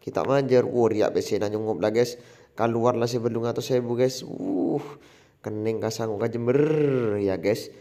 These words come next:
Ada Pak Daka Bengkona, no, guys. Ada Pak Kabungkona TikToker sit-, eh, <laughs> TikToker Jember. Namanya Ayu, guys, guys. Dia cantik banget, guys, guys. Ah,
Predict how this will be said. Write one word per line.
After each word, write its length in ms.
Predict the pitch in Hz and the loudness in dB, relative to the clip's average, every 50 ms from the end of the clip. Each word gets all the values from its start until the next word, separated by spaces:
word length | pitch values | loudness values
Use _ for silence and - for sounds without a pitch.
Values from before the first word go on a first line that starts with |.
| - - _ _ - | -20 -20 _ _ -2
Ada 320 | 143 147 143 135 151 156 151 | 0 2 4 6 4 4 4
Pak 160 | 151 - - | 4 2 2
Daka 240 | - 131 127 131 131 | 2 2 2 2 0
Bengkona, 400 | 127 131 131 127 131 131 131 131 | 0 0 2 2 2 2 2 2
no, 160 | 127 120 113 | 0 0 0
guys. 240 | 107 117 117 - - - - - - _ _ _ - | 0 -2 -2 -4 -12 -16 -20 -20 -20 _ _ _ -4
Ada 160 | - 117 117 | -2 -2 0
Pak 160 | - 95 - | 0 0 0
Kabungkona 320 | 120 113 110 107 113 113 113 | 2 0 2 0 0 -2 0
TikToker 480 | 113 113 113 - 113 110 - 113 113 | -2 -4 -2 0 -2 0 -2 -4 -6
sit-, 320 | - - 110 - - - - - | -4 -6 -6 -6 -8 -12 -2 2
eh, 240 | 120 117 107 104 - | 4 6 6 4 4
<laughs> 80 | - - | 2 -2
TikToker 560 | 127 120 123 156 156 135 - - 131 127 120 | -2 4 6 6 6 6 6 4 4 4 4
Jember. 480 | 117 127 120 113 104 104 104 104 - - - - - - - - - | 4 2 2 0 0 -2 -2 -2 -2 -8 -18 -20 -20 -20 -18 -10 -4
Namanya 560 | 107 113 113 113 117 117 127 139 139 - - - - | -4 -2 0 0 0 2 2 2 2 0 -2 -8 -6
Ayu, 560 | - 92 95 87 76 69 76 98 110 113 113 | -4 -4 -2 -2 -2 -2 -2 0 0 0 2
guys, 160 | 110 113 110 - - | 2 2 0 0 -2
guys. 480 | 104 101 92 90 90 90 104 - - - - - - - _ _ _ - | -4 -2 -2 0 0 -2 -2 -4 -8 -16 -20 -20 -20 -20 _ _ _ -14
Dia 240 | - 98 101 98 - | -8 -6 -4 -4 -4
cantik 400 | - 98 92 87 98 92 - 78 | -6 -8 -6 -6 -8 -8 -4 -4
banget, 320 | 107 113 120 120 120 117 | -4 -2 -2 -2 -4 -4
guys, 320 | 104 101 110 110 110 110 | -4 -2 -4 -4 -4 -4
guys. 400 | - 110 110 101 101 95 95 101 - - - - - - _ _ _ _ _ _ _ _ _ _ _ - | -4 -4 -2 -2 -2 -2 -4 -6 -8 -12 -12 -14 -16 -18 _ _ _ _ _ _ _ _ _ _ _ -12
Ah, 320 | 107 90 80 71 60 65 | -10 -10 -10 -10 -12 -14